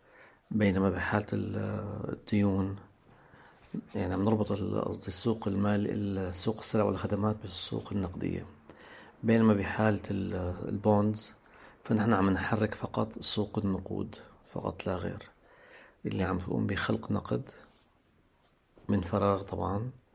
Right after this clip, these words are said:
ومن ثم تقوم بتحريك هذا الكلام اللي هو عم يساوي لنا البابل أو الفقاعة على المدى الطويل أو على المدى الكبير. وبالتالي المآل في حالة السندات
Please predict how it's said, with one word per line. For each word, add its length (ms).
ومن 200
ثم 340
تقوم 400
بتحريك 720
هذا 240
الكلام 420
اللي 160
هو 120
عم 120
يساوي 240
لنا 100
البابل 540
أو 140
الفقاعة 680
على 200
المدى 220
الطويل 640
أو 180
على 120
المدى 200
الكبير. 640
وبالتالي 760
المآل 540
في 160
حالة 300
السندات 840